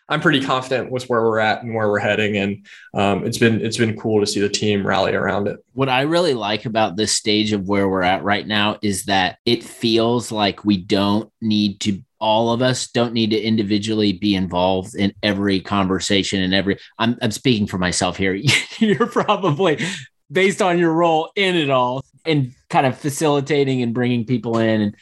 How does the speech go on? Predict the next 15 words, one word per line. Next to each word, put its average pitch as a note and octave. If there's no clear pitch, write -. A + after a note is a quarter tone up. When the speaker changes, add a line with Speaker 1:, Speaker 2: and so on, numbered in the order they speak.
Speaker 2:
but -
for F3+
me, D#3
as C3+
the D3
marketing C3+
guy, A2
like, G#2+
I, A#2+
for A#2+
the G#2+
first A2+
time, G#2
feel A2
like F#2+